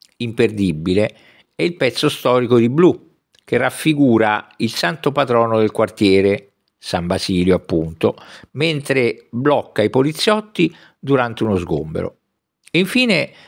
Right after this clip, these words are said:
arriviamo alle due opere dell'artista spagnolo Liken, che abbiamo visto per la prima volta dal vivo proprio qui a San Basilio.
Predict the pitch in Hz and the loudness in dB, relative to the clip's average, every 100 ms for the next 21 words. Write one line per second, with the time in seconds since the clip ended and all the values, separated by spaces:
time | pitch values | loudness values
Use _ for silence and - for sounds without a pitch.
0 | - - 156 185 139 135 135 135 127 127 | -20 -8 -4 -2 0 0 0 2 2 4
1 | 123 120 117 113 110 107 104 - 107 - | 4 4 2 2 4 2 0 0 -2 0
2 | 101 - 101 101 101 90 92 95 - 104 | -4 -4 -4 -2 0 2 2 0 -2 0
3 | 107 - 95 113 127 - _ _ - - | 0 0 -4 -4 -10 -12 _ _ -20 -20
4 | _ _ 185 165 - 156 151 147 117 98 | _ _ 0 0 -2 -6 -2 0 0 -2
5 | 104 120 180 196 - 143 143 147 190 180 | -2 -2 0 -2 0 2 2 0 0 0
6 | 160 147 143 139 131 131 131 123 110 104 | 2 2 0 0 0 0 -2 0 0 2
7 | 107 113 - - _ _ 180 196 165 - | 2 2 -4 -20 _ _ -2 0 0 0
8 | - 95 - _ _ - 120 123 110 98 | 2 0 0 _ _ -12 -6 -4 -2 -2
9 | - 78 76 80 | -2 -4 -4 -8